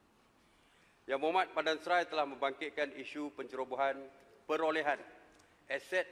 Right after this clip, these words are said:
helikopter jenis McDonnell Douglas dan memohon penjelasan berkaitan justifikasi serta kesesuaiannya dalam memenuhi operasi A T M serta status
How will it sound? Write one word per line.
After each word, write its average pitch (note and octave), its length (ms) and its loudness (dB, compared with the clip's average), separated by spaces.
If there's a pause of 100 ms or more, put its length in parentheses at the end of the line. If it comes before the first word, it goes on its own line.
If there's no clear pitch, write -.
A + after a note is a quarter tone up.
helikopter C3+ 760 2
jenis C3+ 320 0 (320)
McDonnell C3 480 -2
Douglas C3+ 400 2 (720)
dan C3 160 2
memohon C3+ 560 -2
penjelasan C#3 560 2 (800)
berkaitan C3+ 720 0
justifikasi E3 1120 0 (220)
serta C3+ 340 -2
kesesuaiannya C#3 800 0 (640)
dalam C3+ 400 4
memenuhi C3+ 480 0
operasi B2+ 480 -2
A B2 80 -6
T - 160 -12
M D#3 240 0 (720)
serta C3+ 400 -2
status E3+ 480 2